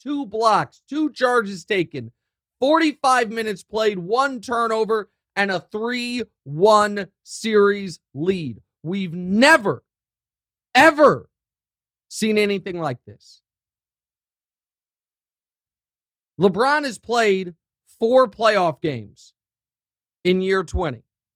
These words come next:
All players in league history, where do these four games rank as far as points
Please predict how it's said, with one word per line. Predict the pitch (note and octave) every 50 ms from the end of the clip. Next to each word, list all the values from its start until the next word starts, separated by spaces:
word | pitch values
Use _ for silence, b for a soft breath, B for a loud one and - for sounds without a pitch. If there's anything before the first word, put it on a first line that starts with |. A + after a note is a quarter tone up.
| _ _ _ _ _ _ _ _ _ _ _ _ -
All | G3 A3 B3 C4 B3+
players | - - A#3+ B3 B3 A#3+ A#3 A3 F#3
in | A3 A3 A3
league | A3 A3+ G#3 E3+
history, | G3+ A3 A3 F#3+ - - - D3+ B2 G#2 G2 _ _ _ _ _ _ _ _
where | - C#3+ F#3 A3 A3+
do | A3+ A3
these | A3+ A#3 A3 F#3 -
four | - G#3+ G#3+ A3 G#3+ G3
games | G3+ G#3 G#3 G3 F3+ D3
rank | D#3+ F3+ G3 G3 F3+ D3+ C3+
as | C#3 C3
far | - F3 E3 E3 E3
as | D3 -
points | _ _ _ A3+ A3+ G3+ C#3+ - - - - - -